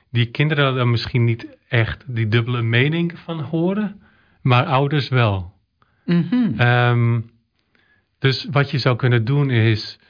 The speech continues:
Speaker 1: eh, elkaar een hapje voeren. In plaats van gewoon aan tafel te zitten of in, eh, lekker dicht naast elkaar zitten. En
Speaker 2: Oké, en met de kinderen?
Speaker 1: met de kinderen erbij. Hun zitten,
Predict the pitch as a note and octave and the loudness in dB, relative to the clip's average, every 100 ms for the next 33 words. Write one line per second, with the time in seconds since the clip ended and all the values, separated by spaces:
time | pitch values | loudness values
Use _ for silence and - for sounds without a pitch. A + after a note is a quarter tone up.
0 | _ _ _ A#2+ A2 G#2+ A3 E3 - C#3 | _ _ _ 0 2 0 -4 -8 0 2
1 | C#3 C#3 C3+ - A#2+ A2+ A2+ D3 D3+ - | 4 2 0 -2 -2 0 -2 -2 -8 -12
2 | _ _ _ _ _ _ _ _ C3 A#2+ | _ _ _ _ _ _ _ _ -4 0
3 | B2+ B2 - B2 A2+ A2+ - A#2+ B2 A#2+ | 0 0 0 0 0 0 0 2 2 2
4 | A#2 B2+ B2+ - B2 B2+ A#2 E3 A#2+ G#3+ | 2 0 0 -2 -2 -2 -4 -4 -4 -2
5 | F3+ B2 F#3+ A#2 A2 G#2+ G#2 - - _ | -2 -2 0 0 2 2 0 -6 -20 _
6 | _ C#3 C#3+ B2+ C3+ - B2+ B2 - A#2+ | _ -2 0 -2 -2 0 0 0 -2 -2
7 | A2 A#2 A#2+ C#3+ C#3 B2 A#2 _ _ _ | 2 0 0 -4 -2 -6 -8 _ _ _
8 | _ _ _ _ - G#2 G#2+ G3 G#3 G#3+ | _ _ _ _ 0 2 2 0 2 0
9 | A3 A#3+ B3 D4 E4 F#4+ _ D#3 G#3 F3+ | 0 -2 0 0 -4 -8 _ -2 0 -2
10 | - E3+ E3 D3 B2 B2+ D3+ E3+ D#3+ - | 0 0 0 0 0 2 2 0 -2 -10
11 | _ C#3 D#3+ F3+ F3 G3 C#3 B2+ C3 | _ 0 2 2 0 -4 -6 -2 -2